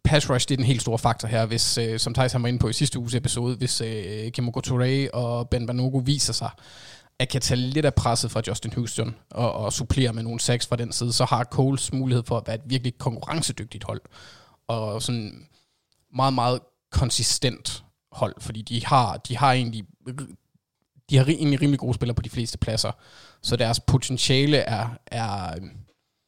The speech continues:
i den øvre halvdel, men jeg tror ikke på, at de har nok stjerner til, at det kan tippe dem over til for eksempel en Super Bowl-sejr. Der tror jeg, okay. De vil komme kort til kort, når de møder,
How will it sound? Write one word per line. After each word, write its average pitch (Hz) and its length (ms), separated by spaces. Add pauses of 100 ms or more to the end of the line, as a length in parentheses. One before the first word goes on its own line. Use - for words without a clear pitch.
(360)
i 139 60
den 131 180
øvre 165 300
halvdel, 131 580 (360)
men 131 180
jeg 123 120
tror 143 220
ikke 131 200
på, 135 300
at 120 260
de 123 120
har 123 120
nok 123 480
stjerner 117 600
til, 113 340
at - 240
det 117 80
kan - 200
tippe - 280
dem 120 100
over 117 200
til - 160
for 107 100
eksempel 117 440
en 107 80
Super 120 240
Bowl-sejr. - 540
Der 123 120
tror 123 220
jeg, 117 60
okay. - 60
De 120 40
vil 120 80
komme 117 240
kort 117 380
til - 120
kort, 120 280
når 120 80
de 120 100
møder, 113 400